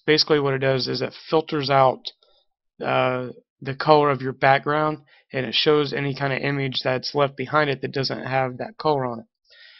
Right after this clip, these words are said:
So since my background was black from my original A V I file that I created,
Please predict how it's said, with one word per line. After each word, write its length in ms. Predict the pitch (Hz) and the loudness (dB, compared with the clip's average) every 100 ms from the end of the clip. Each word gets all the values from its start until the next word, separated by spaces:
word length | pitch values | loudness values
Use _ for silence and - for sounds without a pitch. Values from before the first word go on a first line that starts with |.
| _ _ | _ _
So 240 | - 143 | -2 0
since 240 | 135 143 135 | 0 -4 0
my 80 | 135 | 0
background 540 | 131 165 151 147 139 | 4 4 4 -2 -2
was 100 | 131 | -4
black 440 | 113 147 143 135 139 _ | -6 0 2 0 -4 _
from 640 | 139 131 127 123 123 120 _ - | -6 -4 -4 -4 -6 -10 _ -12
my 200 | 135 135 | -4 0
original 400 | 135 135 143 135 | 0 0 0 0
A 160 | 135 | 0
V 120 | 135 131 | 0 0
I 180 | 131 | 0
file 340 | 123 135 131 127 | 0 2 2 0
that 120 | 131 | -2
I 120 | 131 | -2
created, 500 | 127 139 127 127 120 | -4 -4 -2 -4 -6